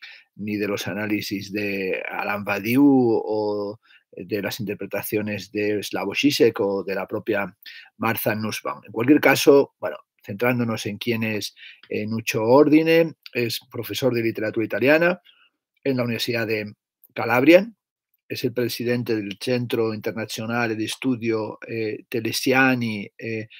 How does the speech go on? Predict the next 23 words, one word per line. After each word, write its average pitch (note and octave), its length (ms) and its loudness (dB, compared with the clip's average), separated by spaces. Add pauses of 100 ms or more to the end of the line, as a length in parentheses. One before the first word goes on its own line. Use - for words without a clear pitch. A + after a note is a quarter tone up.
(160)
Bruniani, A#2+ 800 -2
eh, A2+ 340 -2
Campaleniani, B2 1040 0 (640)
ha B2 140 0
sido A#2+ 260 -2
fellow A#2+ 480 4
de G2+ 200 -4
la G2+ 100 -4
Harvard A2+ 520 0
University, C3+ 1000 4 (720)
eh, A2+ 480 0 (140)
ha B2 100 0
estado A#2+ 280 -2
invitado B2 680 2
en G#2+ 160 -4
muchas A2+ 300 -6
universidades A2 560 -4
americanas C3+ 840 -2
y A2+ 60 -4
también G#2 420 -6
ha G2+ 60 -8
estado G#2+ 640 -4
invitado G#2+ 640 -4